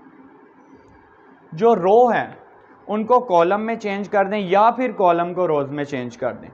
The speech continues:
दोनों काम नहीं करने हमने। रो को कॉलम बना दें या फिर कॉलम जो हैं उनको रोज बना दें।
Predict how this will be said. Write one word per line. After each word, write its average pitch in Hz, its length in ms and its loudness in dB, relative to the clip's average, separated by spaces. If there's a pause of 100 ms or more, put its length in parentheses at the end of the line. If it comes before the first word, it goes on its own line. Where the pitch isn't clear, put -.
(320)
दोनों 202 300 2
काम 202 220 2
नहीं 226 160 -6
करने 143 300 -2
हमने। 123 300 -8 (600)
रो 185 340 2
को 254 220 2
कॉलम 196 520 0
बना 240 300 0
दें 196 340 -6
या 226 180 4
फिर 233 180 -2
कॉलम 185 500 0
जो 180 140 -2
हैं 175 140 -2
उनको 175 420 -2 (240)
रोज 151 260 -2
बना 131 300 -6
दें। 101 160 -14